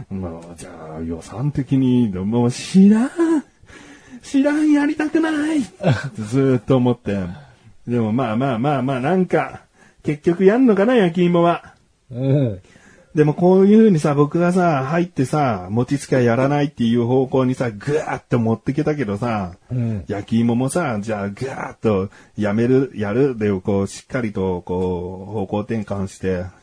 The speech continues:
Speaker 1: もう最短距離で、こう、<laughs> 話し合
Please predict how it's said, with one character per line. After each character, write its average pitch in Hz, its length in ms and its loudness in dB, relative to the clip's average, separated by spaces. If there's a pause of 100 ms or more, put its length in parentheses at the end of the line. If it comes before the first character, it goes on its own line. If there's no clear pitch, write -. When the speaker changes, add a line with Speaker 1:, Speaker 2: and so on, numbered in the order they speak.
(180)
Speaker 1:
も 98 260 -4
う 90 100 -8
最 123 240 -8
短 139 220 -2
距 156 140 0
離 123 120 -2
で、 95 240 -4 (340)
こ 95 220 -4
う、 - 20 -
<laughs> - 0 -
話 143 600 0
し - 80 2
合 - 100 0